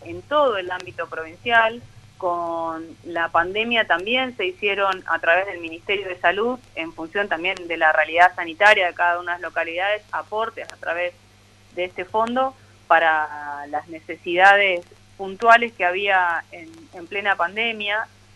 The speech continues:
Las líneas de créditos, por ejemplo, Produce, también son financiadas a través del fideicomiso Unirse, que tiene que ver con, eh,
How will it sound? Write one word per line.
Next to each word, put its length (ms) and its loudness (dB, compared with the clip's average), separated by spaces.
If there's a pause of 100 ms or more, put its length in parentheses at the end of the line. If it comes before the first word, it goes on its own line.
Las 220 0
líneas 300 -2
de 100 -6
créditos, 420 -6
por 160 -14
ejemplo, 380 -8
Produce, 880 0
también 420 -2
son 200 -2
financiadas 880 6
a 120 -4
través 440 -2
del 180 -10
fideicomiso 1160 -4 (640)
Unirse, 600 -4
que 100 -10
tiene 220 -10
que 100 -4
ver 260 6 (440)
con, 420 2 (460)
eh, 240 -10